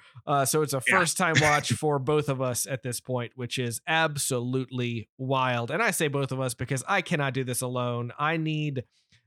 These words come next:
Speaker 1: the, uh, Nissan G T R to my, uh, Dodge Charger.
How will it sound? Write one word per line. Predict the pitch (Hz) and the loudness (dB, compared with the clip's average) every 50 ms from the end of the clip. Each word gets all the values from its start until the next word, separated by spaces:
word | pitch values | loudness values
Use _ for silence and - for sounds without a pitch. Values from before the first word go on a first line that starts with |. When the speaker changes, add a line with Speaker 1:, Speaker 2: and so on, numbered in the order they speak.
| _ - | _ -10
Speaker 1:
the, | 127 117 120 151 147 139 135 135 135 131 120 - _ _ _ _ _ - | -10 -6 -2 -2 0 0 0 -2 -2 -4 -6 -6 _ _ _ _ _ -6
uh, | 131 131 127 123 123 113 - - _ _ _ _ _ | -2 -2 0 0 -2 -4 -6 -10 _ _ _ _ _
Nissan | 156 160 165 151 - 170 156 147 143 143 | 0 0 2 2 2 2 2 2 2 0
G | 113 139 151 147 | 0 0 -2 -2
T | - - 143 139 | -2 0 0 2
R | 135 135 135 135 131 131 127 120 | 2 4 4 4 4 2 0 -2
to | - - 139 135 127 | -4 -4 -4 -4 -2
my, | 127 131 135 135 135 135 135 135 131 131 131 127 127 123 - | -2 -2 0 0 2 2 2 0 0 0 0 -2 -4 -4 -4
uh, | 135 127 127 123 123 120 117 113 - _ _ - | -2 -2 -2 -2 -2 -4 -6 -10 -14 _ _ -8
Dodge | 127 147 139 143 147 151 139 123 - | -4 0 2 2 2 2 0 -2 -2
Charger. | - 190 185 175 160 143 123 139 135 127 127 120 | 0 2 4 4 4 2 2 0 0 0 0 -2